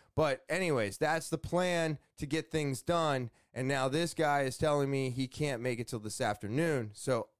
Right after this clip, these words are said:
I get a little upset, kinda angry, no yelling, no screaming, keeping my composure. I text him, um, you know what? Screw it.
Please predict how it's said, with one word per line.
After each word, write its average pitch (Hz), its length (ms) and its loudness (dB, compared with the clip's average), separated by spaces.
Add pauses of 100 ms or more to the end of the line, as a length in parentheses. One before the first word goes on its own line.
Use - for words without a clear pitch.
I 180 160 2
get 175 400 2
a 135 60 2
little 147 320 6
upset, 135 540 2 (380)
kinda 151 320 0
angry, 143 600 0
no 143 180 2
yelling, 165 500 2
no 160 160 4
screaming, 156 640 0 (520)
keeping 196 320 2
my 180 160 2
composure. 156 880 2 (520)
I 156 160 -2
text - 460 -2
him, 143 500 2
um, 123 600 0 (840)
you 156 80 -20
know 151 120 -10
what? - 180 -12 (240)
Screw 147 280 -2
it. 117 160 -2